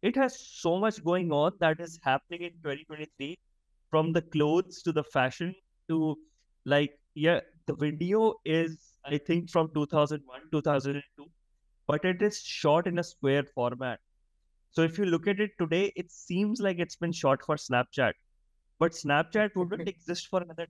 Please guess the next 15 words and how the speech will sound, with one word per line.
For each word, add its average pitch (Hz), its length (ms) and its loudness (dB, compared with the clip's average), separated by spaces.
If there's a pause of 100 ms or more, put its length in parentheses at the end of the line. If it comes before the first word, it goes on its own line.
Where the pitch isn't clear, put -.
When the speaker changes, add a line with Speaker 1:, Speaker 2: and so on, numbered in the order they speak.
(100)
Speaker 1:
ten 147 160 -20
years, 143 360 -6
you 113 80 -20
know? 120 100 -12 (880)
So 143 260 2 (120)
that's 165 240 2
the 196 120 -4
fun 196 220 0
part. 202 220 0 (100)
And 247 120 2
I 269 80 0
think 285 220 -12 (960)
specifically 226 760 -4
in 214 100 -6 (120)
art, 143 300 2